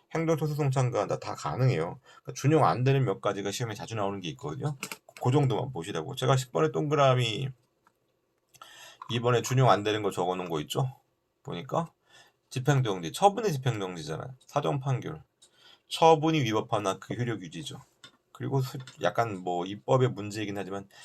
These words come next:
제삼 자효도 준용이 안 돼요. 제삼 자효도.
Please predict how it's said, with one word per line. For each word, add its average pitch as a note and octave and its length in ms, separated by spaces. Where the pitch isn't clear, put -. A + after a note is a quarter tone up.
제삼 C#3 560
자효도 B2+ 380
준용이 F2 380
안 C#2+ 220
돼요. - 140
제삼 F#3 340
자효도. D#2 320